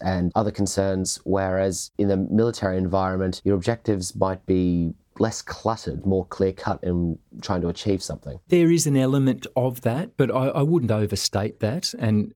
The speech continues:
Speaker 2: you know, I certainly don't want to appear to be saying that military is this sort of noble, altruistic profession and, and all
Speaker 1: Of course.
Speaker 2: business is just after money.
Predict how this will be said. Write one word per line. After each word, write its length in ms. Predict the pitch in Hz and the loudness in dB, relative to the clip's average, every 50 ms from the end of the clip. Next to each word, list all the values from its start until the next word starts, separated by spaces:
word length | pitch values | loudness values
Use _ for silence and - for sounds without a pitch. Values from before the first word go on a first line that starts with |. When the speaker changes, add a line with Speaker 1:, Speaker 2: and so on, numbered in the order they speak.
| _ - | _ -4
Speaker 2:
you 120 | 170 143 | -2 0
know, 140 | 117 107 101 | 2 2 2
I 40 | 101 | 0
certainly 460 | 95 - - - 117 107 - 98 95 | -2 -2 0 2 2 2 2 0 -2
don't 220 | 92 92 95 92 104 | 0 -2 -2 -2 -2
want 160 | 98 95 92 | -2 -2 0
to 140 | 98 95 92 | 0 0 -2
appear 320 | 92 - - - 98 95 | -2 -4 -4 -2 0 0
to 60 | 95 | 0
be 120 | 85 98 92 | 0 -2 -2
saying 360 | - - 107 98 95 95 95 | -2 -2 -2 0 0 0 -2
that 100 | 95 - - - - | -2 -4 -8 -12 -4
military 480 | - 135 120 110 104 98 - - - 98 | 0 2 2 2 2 0 -2 -2 -2 -2
is 80 | - | 0
this 140 | - 101 - | -2 -2 0
sort 120 | - 104 | 0 0
of 80 | 92 85 | 0 2
noble, 460 | 101 101 104 104 104 98 101 98 95 | 2 2 2 2 0 0 0 0 0
altruistic 560 | 98 101 - - - 107 98 - - 101 - | 0 0 -2 -2 -2 -2 -2 -2 -4 -8 -6
profession 580 | - - 107 - - 104 95 - - - 98 92 | -4 -4 -2 -2 -2 -2 -2 -2 -4 -2 -2 0
and, 220 | 92 92 92 95 | 0 0 -2 -2
and 400 | - 101 95 95 92 92 - - - _ - | -2 -2 -2 -2 -2 -2 -4 -6 -10 _ -2
all 80 | 107 | -2
Speaker 1:
Of 100 | - - | 0 2
course. 180 | - 208 120 - | 2 2 0 0
Speaker 2:
business 240 | - 98 - - 107 | -2 -4 -4 -4 -4
is 80 | 95 | -6
just 200 | - - 98 - | -6 -6 -4 -2
after 220 | - 95 92 - - | -2 -4 -2 -2 -2
money. 360 | 98 95 98 101 98 98 107 | 0 0 0 0 -2 -4 -6